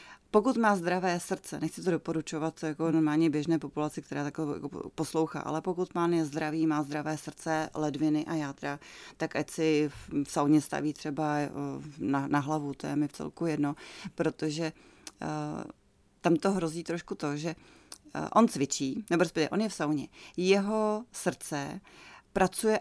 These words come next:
o hodně víc, protože veškeré cévy se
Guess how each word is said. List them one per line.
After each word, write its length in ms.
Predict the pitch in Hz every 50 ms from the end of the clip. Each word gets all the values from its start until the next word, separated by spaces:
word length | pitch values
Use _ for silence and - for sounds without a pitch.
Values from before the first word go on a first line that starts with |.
| - _
o 120 | - 196
hodně 460 | 196 202 202 220 208 208 220 220 214
víc, 460 | 175 160 143 135 139 151 - - - -
protože 440 | - 190 180 - 202 202 185 190 151
veškeré 480 | 175 185 - - 208 196 196 190 190 190
cévy 440 | - - 180 170 160 156 160 165 165
se 260 | - - 180 170 147